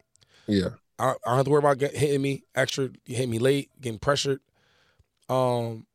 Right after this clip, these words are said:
Speaker 2: and then Josh McDaniel, he's been in that office for twenty years.
Speaker 1: Correct.
Speaker 2: They both know the office like it's like, they know it, know it.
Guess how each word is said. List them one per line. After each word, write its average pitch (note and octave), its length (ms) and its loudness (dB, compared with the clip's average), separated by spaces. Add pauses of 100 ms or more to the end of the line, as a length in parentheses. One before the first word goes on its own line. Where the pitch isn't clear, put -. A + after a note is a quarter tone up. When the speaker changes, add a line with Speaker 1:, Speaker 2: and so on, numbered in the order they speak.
(500)
Speaker 2:
and F3+ 160 0
then G#3 240 0 (160)
Josh F3+ 240 4
McDaniel, G3 540 0 (160)
he's G3 160 -4
been B3 80 2
in A#3 60 4
that A3 120 0
office A3 180 -2
for - 80 -8
twenty A#3 240 -4
years. D4+ 720 -10 (360)
Speaker 1:
Correct. G#2+ 340 2
Speaker 2:
They A#3+ 120 4
both A3+ 260 0
know F#3+ 80 4
the F3+ 60 6
office E3+ 220 2
like D#3+ 120 2
it's D3+ 120 -2
like, D#3 180 0 (760)
they E3+ 100 4
know A3 220 6
it, D3 60 -4
know B2 160 2
it. - 80 -16